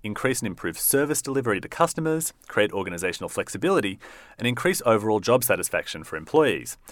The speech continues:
But despite these benefits, many lawyers are unaware of the importance and advantages of a thoughtful and considered organisational development strategy. Joining me today on Hearsay to talk about the many different aspects of organisational development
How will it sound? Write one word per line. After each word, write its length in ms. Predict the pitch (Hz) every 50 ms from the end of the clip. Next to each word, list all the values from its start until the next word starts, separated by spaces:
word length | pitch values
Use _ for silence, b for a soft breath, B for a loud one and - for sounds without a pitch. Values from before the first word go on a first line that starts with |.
| B B B B B
But 120 | - 160 -
despite 400 | 185 - - - 202 233 240 -
these 180 | 165 135 113
benefits, 540 | - 90 87 82 - - 90 85 - - - _
many 280 | 135 151 175 220 208
lawyers 440 | 139 110 117 127 262 - 90 87 -
are 140 | - - 104
unaware 320 | 120 147 143 117 101 95
of 120 | 95 92 90
the 80 | 101
importance 600 | 92 90 - - - 123 120 117 135 131 123 - -
and 120 | 120 113
advantages 680 | 110 113 104 127 139 160 160 127 90 - 82 73 -
of 180 | - - - 80
a 60 | 90
thoughtful 540 | - - - 127 135 151 - - 147 151 117
and 120 | 143 131
considered 460 | - 147 135 - - 101 92 95 92 82 -
organisational 680 | - 92 90 82 78 80 73 76 76 - - 95 87
development 460 | - 87 80 76 71 65 55 80 -
strategy. 500 | - - - 135 147 147 117 92 76 - _ _ _ B B B B B B B B B B B B B B
Joining 280 | - 156 180 202 202
me 80 | 190 151
today 260 | - 113 123 143 156
on 140 | 151 147 135
Hearsay 400 | 120 147 147 143 - 156 143 139
to 80 | 131
talk 200 | - - 147 131
about 200 | - 123 127 120
the 80 | 123 135
many 320 | 139 139 151 156 156 143
different 260 | 110 101 - - 92 90
aspects 480 | - - - - 73 - - - -
of 80 | 92 87
organisational 560 | 90 90 92 87 82 90 87 85 - 90 85
development 580 | 92 87 95 98 98 87 104 104 101 - B